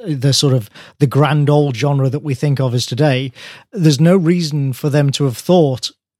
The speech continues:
"Oh, but this is a cliche," because,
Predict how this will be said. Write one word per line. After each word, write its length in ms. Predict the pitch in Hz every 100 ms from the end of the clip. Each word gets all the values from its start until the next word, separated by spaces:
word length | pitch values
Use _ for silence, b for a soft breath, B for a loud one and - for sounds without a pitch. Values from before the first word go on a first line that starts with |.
| _
"Oh, 380 | 180 165 139 113
but 140 | - 165
this 180 | 160 139
is 120 | 127
a 80 | 131
cliche," 500 | 170 190 - 117 120
because, 580 | 147 - 151 135 -